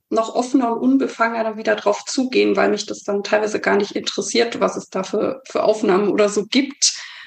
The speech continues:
sondern ich will das, was ich ja dann gewohnt bin, auch dort machen. Und ich glaube, dass wir uns vielleicht sogar mehr trauen. Ähm,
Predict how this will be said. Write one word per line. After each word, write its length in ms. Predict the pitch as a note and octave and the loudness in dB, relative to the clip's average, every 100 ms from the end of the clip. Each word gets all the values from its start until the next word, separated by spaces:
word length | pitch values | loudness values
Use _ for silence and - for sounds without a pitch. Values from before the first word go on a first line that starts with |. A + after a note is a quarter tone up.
| - | -6
sondern 480 | - A3 A3 - - | 0 4 4 2 0
ich 140 | - | 0
will 300 | A3+ A3+ - _ _ - G3 | 0 0 -6 _ _ -12 -2
das, 240 | A3 - | -2 2
was 160 | A3+ A3+ | 0 0
ich 140 | A3+ | -2
ja 100 | A3 | 0
dann 200 | G#3+ G#3+ | 0 -2
gewohnt 440 | G#3 G3+ A#3+ B3+ | -2 2 2 2
bin, 160 | B3+ - | 0 -2
auch 340 | - G#3 - _ | -2 -4 -6 _
dort 500 | A3 A3 A#3+ A#3+ - - _ _ | 2 4 2 -2 -6 -10 _ _
machen. 640 | G#3 G3+ B3+ - G#3 C#4+ - | -4 -2 -2 0 2 2 0
Und 320 | A3+ G#3+ G#3+ | -6 -8 -8
ich 180 | - - | -12 -4
glaube, 240 | G#3+ C4 | 0 2
dass 220 | C4 A3 - | 0 -2 -4
wir 120 | A#3 | -6
uns 240 | G#3+ - | -6 -8
vielleicht 480 | - - A3+ A#3 D4 | -10 0 2 4 2
sogar 220 | G3+ G3+ | 0 0
mehr 300 | G3+ G#3 G#3+ | 2 0 0
trauen. 640 | - - G#3+ F#3+ A3 D4+ D4+ - - - - - _ - | -4 -2 2 2 0 -2 -4 -16 -20 -20 -20 -20 _ -6
Ähm, 640 | G#3+ G#3+ G#3+ A3 A3 - | -4 -4 -6 -8 -10 -16